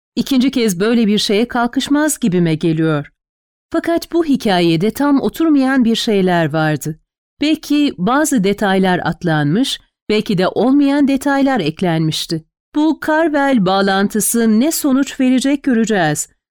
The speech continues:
Stiles hikayeyi işine geldiği gibi anlattı. Anlatmak istediği şeyleri seçerek ayarladı ve bazı yerlere atladı. Doğaçlama yaptı yani, böyle diyorlar değil mi? Bayağı da iyi iş çıkardı.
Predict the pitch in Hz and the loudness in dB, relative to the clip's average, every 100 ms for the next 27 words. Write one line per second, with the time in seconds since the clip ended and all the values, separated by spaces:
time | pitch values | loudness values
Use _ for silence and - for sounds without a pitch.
0 | - - 311 320 359 - 320 302 277 277 | -8 -2 0 0 0 -2 -2 0 2 2
1 | 311 277 - 277 277 196 208 190 196 165 | 2 0 0 0 2 2 0 2 0 0
2 | 165 170 180 165 160 - 160 160 _ _ | 0 0 2 0 -4 -6 -6 -6 _ _
3 | - 208 208 247 277 247 - 226 190 202 | -2 0 0 0 -2 -2 -2 0 0 0
4 | - 185 185 185 226 240 - 254 226 - | 0 0 2 0 0 -2 -2 0 0 -2
5 | 175 180 175 170 160 269 277 269 214 285 | -2 0 0 0 0 0 0 0 0 -2
6 | 285 277 262 254 294 294 - 262 196 170 | 0 0 2 0 0 -2 0 -2 -2 -4
7 | _ _ _ _ 240 240 277 302 302 330 | _ _ _ _ -2 -2 0 0 2 2
8 | 277 254 220 196 185 180 180 190 220 254 | 0 -2 0 2 2 2 0 0 -2 0
9 | 254 196 202 196 190 190 180 262 359 294 | 0 2 2 2 2 0 2 2 4 2
10 | 285 _ _ 202 233 311 320 294 233 285 | 0 _ _ -2 0 2 0 0 2 2
11 | 240 - 185 180 156 151 156 | 0 -2 -4 0 0 0 -2